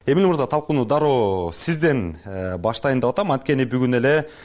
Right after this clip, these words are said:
Абдылдаев каза болгон Молдовановкадагы номер он бир, отуз биринчи түзөтүү мекемесине барып келгениңиз айтылды.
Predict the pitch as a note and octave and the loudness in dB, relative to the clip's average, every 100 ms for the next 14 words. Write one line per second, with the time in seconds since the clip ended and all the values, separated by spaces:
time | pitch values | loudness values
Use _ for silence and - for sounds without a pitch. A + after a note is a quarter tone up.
0 | - - A2 D3 C#3 C3 C3 C3 B2+ B2+ | -12 -6 -2 0 0 -2 -2 0 0 0
1 | A#2 A#2 B2+ B2 A2+ A2+ G#2 G2+ A2+ A2+ | 0 0 0 -2 -2 -4 -2 -2 -2 0
2 | G#2+ A2+ A2 A2 - G2 A2+ - - A#2+ | 0 0 -2 -4 -4 -2 -2 -2 0 2
3 | A2+ - G2+ A2 G#2 - G2 F2+ F#2+ F2 | 0 -2 -8 -4 -4 -4 -8 -4 -4 -4
4 | - F2 D#2+ G#2+ - G2 F#2+ F2 F2 D#2+ | -4 -4 -2 -2 -2 -4 -2 -2 -2 -4
5 | - - - F#2+ F#2+ G#2+ G#2 F3 | -6 -8 -4 -2 0 -2 0 0